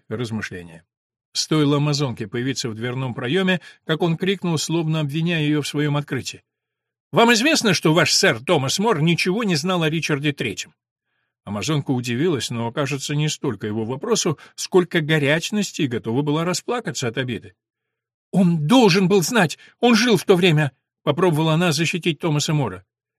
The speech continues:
"Когда умер Ричард, ему исполнилось восемь лет".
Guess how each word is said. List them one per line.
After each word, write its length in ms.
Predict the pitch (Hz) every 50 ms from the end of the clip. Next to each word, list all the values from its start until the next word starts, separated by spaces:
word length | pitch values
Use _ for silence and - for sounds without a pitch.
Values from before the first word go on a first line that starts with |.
| _ _ _ _
"Когда 400 | - 147 160 156 151 185 196 185
умер 380 | 185 196 202 196 196 190 175 180
Ричард, 420 | 196 226 226 175 - 180 151 143
ему 220 | 175 175 175 190 185
исполнилось 580 | 160 - - 214 202 196 185 180 180 170 -
восемь 320 | - 196 185 - - 185 180
лет". 300 | 175 147 120 - -